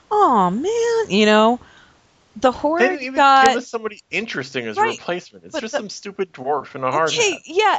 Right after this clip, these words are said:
Speaker 1: and see, that's funny too, because on the Horde side, it's like, they, they say, "Hey, uh, this guy," and they say his name, and I'm sure maybe he was important somewhere, but that's the first time I've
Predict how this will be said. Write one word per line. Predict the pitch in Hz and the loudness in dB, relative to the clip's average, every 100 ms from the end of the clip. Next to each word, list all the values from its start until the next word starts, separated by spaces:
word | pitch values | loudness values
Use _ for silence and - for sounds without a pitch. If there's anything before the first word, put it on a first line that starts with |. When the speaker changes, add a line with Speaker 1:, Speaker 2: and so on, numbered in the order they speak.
| 254 | -4
Speaker 1:
and | 302 | -8
see, | - 330 320 - | -12 -10 -10 -8
that's | 330 339 - | -8 -8 -8
funny | 339 339 233 | -10 -10 -14
too, | - 330 214 | -12 -12 -12
because | 226 240 233 | -12 -6 -4
on | 226 240 | -4 -4
the | 226 | -6
Horde | 277 427 403 | -6 -8 -8
side, | - 240 214 208 | -4 -2 0 -2
it's | - - | -6 -6
like, | 233 208 - - _ - | -4 -4 -6 -20 _ -2
they, | 240 | 0
they | - 233 226 | 0 -2 -2
say, | 247 220 185 | 0 0 0
"Hey, | 262 277 254 208 | 2 2 4 2
uh, | - 208 202 | 2 2 2
this | 185 208 | -2 -6
guy," | - 233 226 185 143 | 0 4 4 2 0
and | 196 | -4
they | 208 | -6
say | 208 320 | -6 -8
his | 240 | -8
name, | 190 202 196 165 151 156 _ _ _ _ _ - | -6 -4 -4 -6 -10 -16 _ _ _ _ _ -6
and | 196 190 180 165 | -2 0 -2 -2
I'm | 196 202 | -4 -4
sure | - 247 | -4 -4
maybe | 208 196 226 | -2 -2 -2
he | 233 226 | -4 -4
was | 208 190 | -4 -4
important | 180 - 214 - 170 | -4 -2 -2 -2 -8
somewhere, | - 208 214 226 220 | -2 0 2 2 2
but | 180 | 0
that's | 196 190 | 0 0
the | 185 | -2
first | - 196 - | -4 -4 -2
time | 175 | -6
I've | 160 | -6